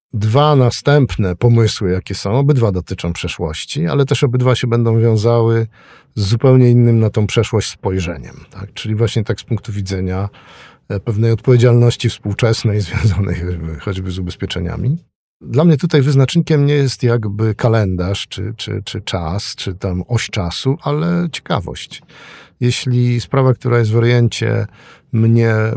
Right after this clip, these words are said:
zatrzepotała tak mocno, że postanowiłem się z państwem podzielić, to jeśli będę miał takie trzepotanie znów, to na pewno, na pewno nie będzie tak, że będę szukał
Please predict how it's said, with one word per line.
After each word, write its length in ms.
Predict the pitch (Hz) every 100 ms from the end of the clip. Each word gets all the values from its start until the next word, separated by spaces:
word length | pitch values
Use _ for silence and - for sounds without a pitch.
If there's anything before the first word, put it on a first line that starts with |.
| - - _ 127
zatrzepotała 920 | 98 110 - - - 117 113 117 110
tak 220 | 113 110
mocno, 440 | 110 107 113 104
że 100 | 101
postanowiłem 500 | 95 - 110 104 107
się 100 | -
z 60 | -
państwem 320 | 110 - 107
podzielić, 460 | - 92 98 143 -
to 120 | 131
jeśli 300 | 143 - 139
będę 260 | 131 131 131
miał 300 | 123 127 123 - - - -
takie 240 | 123 131
trzepotanie 800 | - 127 123 - 117 117 113 110 - _ _ - _ _
znów, 400 | 104 147 214 -
to 380 | 185 170 160 151
na 120 | 135
pewno, 480 | 127 107 104 98 98 110 139 - - -
na 220 | 147 135
pewno 220 | 170 156
nie 80 | 135
będzie 160 | 123
tak, 180 | 123 131
że 100 | 117
będę 200 | 120 107
szukał 400 | - 123 117 110